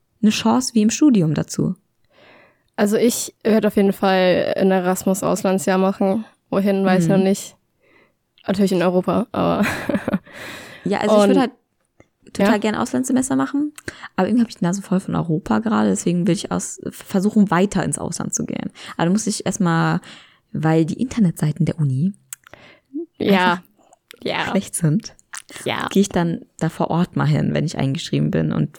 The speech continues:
Speaker 1: frag mal nach, wie das so ist. Und deswegen
Speaker 2: Ja, gut.
Speaker 1: entweder innerhalb Europas, aber eigentlich lieber außerhalb Europas.
Speaker 2: Ja, mein Bewerbungsstr-,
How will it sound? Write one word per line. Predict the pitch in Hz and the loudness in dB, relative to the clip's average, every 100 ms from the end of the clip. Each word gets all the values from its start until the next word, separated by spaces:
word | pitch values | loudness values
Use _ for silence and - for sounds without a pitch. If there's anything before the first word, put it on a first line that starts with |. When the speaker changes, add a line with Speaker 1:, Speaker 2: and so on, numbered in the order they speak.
| - | -16
Speaker 1:
frag | - 139 - | -6 -6 -4
mal | 143 | -2
nach, | 156 160 160 | 0 -2 -4
wie | - | -6
das | 165 - | -6 -6
so | - | -6
ist. | - - - _ _ _ _ _ _ _ _ _ _ _ _ - - | -6 -8 -12 _ _ _ _ _ _ _ _ _ _ _ _ -14 -8
Und | 156 | -6
deswegen | 151 - 147 | -4 0 0
Speaker 2:
Ja, | 196 | 2
gut. | 185 | 0
Speaker 1:
entweder | 151 143 - - | 0 0 -2 -2
innerhalb | 156 156 147 | -2 0 -2
Europas, | 160 151 147 143 147 | -2 -4 -2 -4 -4
aber | 151 151 | -6 -6
eigentlich | - 165 160 147 143 - | -4 -2 -2 -4 -6 -4
lieber | - - | -4 -4
außerhalb | 156 - - | -6 -8 -6
Europas. | 175 190 190 214 - _ _ _ _ _ _ _ _ _ - _ _ _ _ | -6 -6 -10 -12 -14 _ _ _ _ _ _ _ _ _ -20 _ _ _ _
Speaker 2:
Ja, | - 196 | 2 4
mein | 196 202 202 | 4 4 4
Bewerbungsstr-, | 190 185 185 185 - - - | 4 4 4 2 0 -6 -12